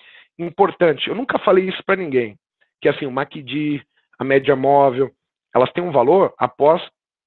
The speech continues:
o número de velas que elas representam estar plotados no gráfico. Agora,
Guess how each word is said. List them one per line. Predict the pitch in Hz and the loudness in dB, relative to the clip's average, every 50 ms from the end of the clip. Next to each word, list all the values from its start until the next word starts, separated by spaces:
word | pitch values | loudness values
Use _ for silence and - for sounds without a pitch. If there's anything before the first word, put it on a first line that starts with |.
| _ _ - | _ _ -8
o | 151 147 | -8 -6
número | 156 175 208 247 262 247 226 180 | -4 -4 -2 -2 -2 -4 -4 -4
de | 170 170 | -4 -6
velas | 127 131 135 135 139 139 139 - | 0 2 4 4 4 4 2 0
que | - - | 0 0
elas | 127 120 120 117 - - | 0 2 2 0 -2 -4
representam | 120 127 - - 123 117 113 113 120 127 151 175 - 196 190 | -4 -4 -4 -2 -2 -4 -4 -2 -4 -6 -6 -6 -8 -10 -10
estar | - - - 185 185 - - | -6 -2 0 0 0 -2 -6
plotados | - - 196 185 - 185 160 160 151 175 | -2 0 0 0 2 2 0 0 0 -6
no | 240 254 | -4 0
gráfico. | - 160 135 120 110 - _ _ _ _ - - - - - - - | 2 4 4 4 2 -2 _ _ _ _ -20 -20 -20 -20 -20 -16 -6
Agora, | - 160 151 147 127 - - | -4 2 4 4 2 2 -4